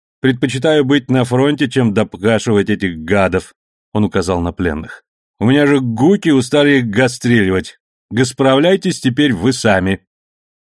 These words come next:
Приложив руку под козырёк и взяв под руку Корнемана, он стал с ним шептаться, указывая движением головы на пленных.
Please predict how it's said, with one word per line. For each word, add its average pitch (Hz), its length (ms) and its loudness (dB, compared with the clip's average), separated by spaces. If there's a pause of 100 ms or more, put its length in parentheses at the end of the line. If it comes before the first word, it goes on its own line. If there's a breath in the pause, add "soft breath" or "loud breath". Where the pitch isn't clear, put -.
(120)
Приложив 110 500 0
руку 139 220 0
под 117 200 -2
козырёк 107 520 -2
и - 40 -2
взяв 101 300 -2
под 110 240 -4
руку 95 220 -4
Корнемана, 80 800 -4
он 107 120 -2
стал 151 220 -4
с - 100 -12
ним 147 140 0
шептаться, 98 720 -6 (400)
указывая 107 480 2
движением 95 460 0
головы 87 320 -2
на 92 120 -4
пленных. 76 640 -8